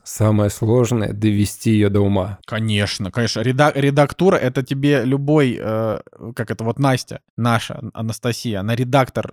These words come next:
Speaker 2: литературный по профессии, и любой литературный редактор тебе скажет, что редактура — это практически такая же <laughs> работа, как сама книга, потому что редактор обычно объясняет автору, где у него логические ошибки, чтобы он где-то переписал, где-то правит за него, где-то, значит, то есть редактор — это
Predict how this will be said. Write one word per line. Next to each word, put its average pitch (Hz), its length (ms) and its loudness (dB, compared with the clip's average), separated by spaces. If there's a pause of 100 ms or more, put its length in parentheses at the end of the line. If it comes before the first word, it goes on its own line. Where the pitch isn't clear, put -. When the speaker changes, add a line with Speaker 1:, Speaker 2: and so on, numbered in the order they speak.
(140)
Speaker 2:
литературный 113 640 -4
по 101 80 -8
профессии, 117 640 -2 (100)
и 120 80 -2
любой 139 280 4
литературный 127 580 2
редактор 117 500 0 (280)
тебе 123 220 0
скажет, 113 420 2
что 107 460 -2
редактура — 131 720 0
это 117 180 -6
практически 127 560 -4
такая 139 300 2
же 135 160 2
<laughs> - 20 4
работа, 147 320 4
как 135 180 -2
сама 139 240 0
книга, 123 320 -2
потому 117 220 -2
что - 160 -4
редактор 139 480 0
обычно - 460 -6 (240)
объясняет 131 480 2
автору, 135 340 2
где 123 160 -2
у 135 80 4
него 131 180 0
логические 131 540 -2
ошибки, 127 360 -2
чтобы 104 240 -6
он 104 60 -4
где-то 101 200 -6
переписал, - 600 -8 (280)
где-то 135 260 2
правит 135 320 2
за 127 140 0
него, 107 340 2
где-то, 123 380 -2
значит, 131 200 -2
то - 40 0
есть 123 180 -2
редактор — 123 500 0
это 113 120 -2